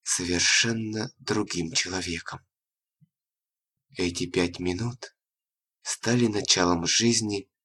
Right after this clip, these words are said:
полной отчаяния, страха, стыда,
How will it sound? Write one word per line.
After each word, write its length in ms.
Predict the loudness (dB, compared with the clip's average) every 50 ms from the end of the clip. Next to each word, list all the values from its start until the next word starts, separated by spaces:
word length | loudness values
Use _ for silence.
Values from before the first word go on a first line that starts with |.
| _ _ _ _ _ _ _ _ _
полной 540 | 0 2 2 2 2 0 -2 -2 -4 -6 -8 -10
отчаяния, 1000 | -10 -10 -4 0 2 4 4 4 4 2 0 0 -2 -4 -6 -8 -8 -10 -12 -18 _ _ _ _ _ _ _ _ _ _
страха, 800 | -6 -4 -4 -4 -4 -4 -2 0 0 0 -2 -4 -4 -6 -10 -12 _ _ _ _ _ _ _ _ _ _ _ _
стыда, 760 | -4 -4 -4 -2 -2 0 0 0 0 0 0 0 -2 -2 -6